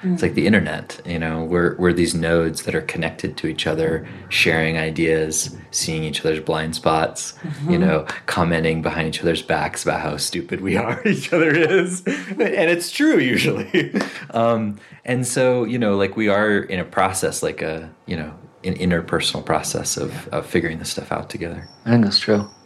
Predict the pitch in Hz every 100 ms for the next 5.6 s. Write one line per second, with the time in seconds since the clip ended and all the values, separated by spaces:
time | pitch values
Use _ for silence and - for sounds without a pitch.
0 | - - 85 80 - 85 82 78 82 80
1 | 76 76 76 - - - 101 - - -
2 | - - - - - _ _ - - _
3 | - - - - 165 - 131 135 135 120
4 | 117 107 104 - 117 117 123 107 101 104
5 | 95 90 92 - 98